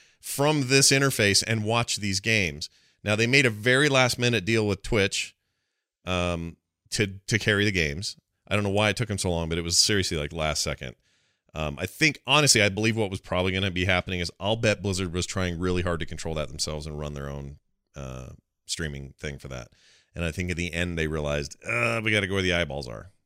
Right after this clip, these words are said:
We gotta go where people already are spending their time watching games." I, I think it's the right move for them to make, but I think that's probably why it was so last minute. But they've made a compromise here where if you click that on the launcher, the launcher itself is your place to watch these games, even though it's just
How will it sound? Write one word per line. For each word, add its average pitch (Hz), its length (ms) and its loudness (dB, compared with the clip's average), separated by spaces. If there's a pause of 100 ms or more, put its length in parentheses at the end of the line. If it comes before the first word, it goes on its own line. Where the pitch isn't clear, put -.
(120)
We 78 60 -10
gotta 87 200 -2
go 82 160 -4
where 82 180 -2
people - 300 -12
already 92 400 -2
are 87 60 -2
spending 78 300 -6
their 73 100 -6
time 73 240 -10
watching 69 280 -10
games." 64 300 -12 (420)
I, 82 100 -10 (160)
I 80 80 -8
think 80 220 -8
it's - 140 -4
the 85 100 -4
right 92 200 0
move 104 200 -2
for 104 80 -6
them 98 120 -2
to 98 60 -4
make, 98 320 0
but 82 100 -6
I 80 120 -2
think 90 180 -8
that's 85 220 -2
probably 85 300 -4
why 82 180 -2
it 76 80 -6
was 73 80 -4
so 85 160 -2
last 73 260 -4
minute. 113 300 -2 (520)
But 101 520 0
they've 104 240 4
made 107 140 2
a 95 40 -2
compromise 101 540 -2
here 95 180 0
where 90 220 0
if - 200 -10
you 95 80 -6
click - 300 -4
that 101 220 0
on 95 80 -4
the 85 80 -4
launcher, 101 480 -4
the 85 100 -8
launcher 104 380 -4
itself 92 420 2
is 90 100 -2
your 87 140 -4
place 85 400 -2 (240)
to - 140 -16
watch 82 320 0
these 80 180 -4
games, 80 320 -4
even 101 240 0
though 90 180 0
it's 82 160 -2
just - 340 -2